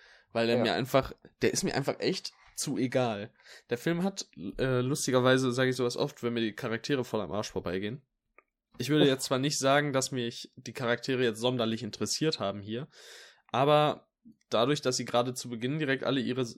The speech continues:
Speaker 1: ihre Anleihen kriegen quasi, alle haben so ein gewisses, äh, ja, Wiedererkennungsmerkmal, gerade
Speaker 2: Mhm.
Speaker 1: dadurch, ähm,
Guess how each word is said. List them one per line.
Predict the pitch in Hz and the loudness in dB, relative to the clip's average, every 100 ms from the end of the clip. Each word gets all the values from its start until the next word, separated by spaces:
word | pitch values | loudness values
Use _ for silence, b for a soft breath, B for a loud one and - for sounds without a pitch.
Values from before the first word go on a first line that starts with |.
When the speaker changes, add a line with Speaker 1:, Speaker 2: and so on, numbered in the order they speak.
| _ _ | _ _
Speaker 1:
ihre | 120 117 104 - - | -2 0 0 -4 -4
Anleihen | 117 139 147 143 143 | -4 2 2 2 -2
kriegen | - 143 139 | -4 -4 -2
quasi, | 147 - 127 131 135 | -4 -2 -2 -2 -4
alle | - 117 | -4 -4
haben | 113 117 | -4 -8
so | 113 | -10
ein | 113 - - - - | -10 -12 -14 -18 -12
gewisses, | 117 113 120 120 - - 113 | -10 -6 -6 -4 -6 -6 -8
äh, | 110 104 101 - _ _ _ _ | -8 -8 -8 -10 _ _ _ _
ja, | 110 98 95 | -6 -6 -4
Wiedererkennungsmerkmal, | 120 117 117 127 127 123 117 - 120 120 127 B B B - | -4 -4 -4 -6 -6 -6 -6 -4 -4 -6 -8 B B B -4
gerade | 120 117 | 0 2
Speaker 2:
Mhm. | 104 | 2
Speaker 1:
dadurch, | 113 123 123 123 - | 2 2 0 -2 -6
ähm, | 120 113 110 110 110 107 | -4 -4 -6 -10 -10 -12